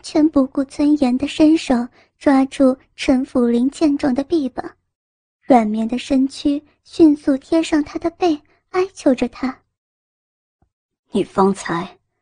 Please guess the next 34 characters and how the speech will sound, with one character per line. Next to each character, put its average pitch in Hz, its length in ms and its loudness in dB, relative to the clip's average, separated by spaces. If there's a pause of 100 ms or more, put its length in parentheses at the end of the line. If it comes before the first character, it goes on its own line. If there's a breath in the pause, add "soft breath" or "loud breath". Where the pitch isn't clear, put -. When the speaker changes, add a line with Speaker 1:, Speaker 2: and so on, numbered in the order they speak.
(140)
Speaker 2:
不 202 180 0
还 185 220 -8
是 - 140 -8
高 196 200 -6
声 214 200 -4
喊 208 200 -10
着 - 120 -14
要 196 160 -4
我 190 120 -4
滚 - 240 -10
开 214 320 -4
吗？ - 80 -10 (920)
怎 - 180 -4
么 - 100 -12
现 - 280 -12
在 - 300 -18 (500)
发 170 220 -4
起 - 200 -18
浪 - 280 -4
来， - 240 -20 (440)
又 - 100 -4
舍 - 280 -12
不 - 80 -10
得 175 160 -8
我 247 80 -2
走 - 260 -8 (100)
了？” - 220 -8 (1400)
Speaker 1:
明 247 280 4
知 269 240 0
道 269 260 -2 (360)
此 - 320 0
时 - 180 -4
的 262 140 0
他 285 280 -6